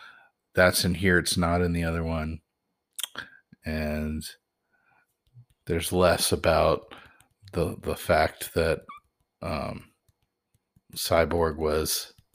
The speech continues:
made from the box to some degree, but I think that's probably more because they just haven't really explained that yet in this version, and they're about to. <clears throat>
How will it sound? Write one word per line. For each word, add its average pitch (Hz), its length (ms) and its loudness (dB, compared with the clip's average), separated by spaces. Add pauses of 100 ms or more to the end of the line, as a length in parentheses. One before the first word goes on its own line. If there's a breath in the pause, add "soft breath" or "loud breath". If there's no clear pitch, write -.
(460)
made 82 280 0
from - 220 -4
the 80 100 0
box 80 560 4
to - 100 -4
some 87 220 0
degree, 82 340 -2
but 82 200 -2
I 87 120 2
think 104 220 2
that's 90 300 4
probably 87 320 4
more 85 240 -2
because 82 420 -4
they 85 100 -2
just 87 180 -4
haven't 85 320 2
really 82 260 -2
explained 87 500 0
that 90 260 2
yet 98 320 -2 (140)
in 90 120 -2
this 92 180 0
version, 98 680 0
and 87 120 -6
they're 82 100 -4
about - 320 -2
to. 98 240 2 (1400 loud breath)
<clears throat> 110 300 0